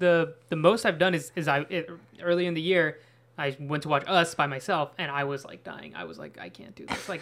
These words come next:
but I had to, like, watch it. I was like, "I, there, I have no other time to watch this, and I need to watch this now."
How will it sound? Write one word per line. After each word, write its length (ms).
but 80
I 160
had 220
to, 80
like, 200
watch 260
it. 100
I 100
was 80
like, 160
"I, 140
there, 260
I 60
have 120
no 220
other 140
time 240
to 60
watch 200
this, 100
and 80
I 60
need 80
to 80
watch 180
this 120
now." 340